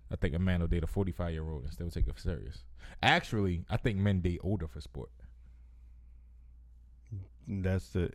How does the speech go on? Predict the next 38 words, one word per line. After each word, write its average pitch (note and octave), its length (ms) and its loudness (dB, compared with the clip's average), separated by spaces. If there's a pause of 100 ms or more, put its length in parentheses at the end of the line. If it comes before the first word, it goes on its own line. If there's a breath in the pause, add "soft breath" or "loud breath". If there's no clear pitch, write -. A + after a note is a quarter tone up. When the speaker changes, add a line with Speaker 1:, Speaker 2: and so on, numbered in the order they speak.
(300)
Speaker 2:
it's E2 200 -6
vice E2 240 -4
versa. G2 320 0
Speaker 1:
Yeah, B2 320 6
I, A#2+ 40 2
I, C3 340 4
I, B2 260 -2
now C3+ 200 6
that C3+ 140 4
we, B2+ 160 2
we, B2 240 2
we A#2 140 4
fleshing A#2 360 4
it A2 80 4
out, C3 200 4
I A2 60 2
think A2+ 220 -2
it's G2+ 120 0
vice G2+ 220 2
versa. G2+ 380 0 (440 soft breath)
'Cause G2+ 160 4
when A2 100 6
I B2 80 6
was D3+ 160 4
twenty-five, A2 640 4
I G#2+ 80 4
was B2+ 100 4
dating G#2 240 0
a F#2+ 60 2
thirty-five-year-old F#2 720 2
Speaker 2:
You A2 80 6
Speaker 1:
for - 20 8
Speaker 2:
was A#2 100 6
trying G2+ 160 8
to F2+ 60 4
Speaker 1:
sport. F2+ 140 4
Speaker 2:
go A#2 100 10
up. - 160 6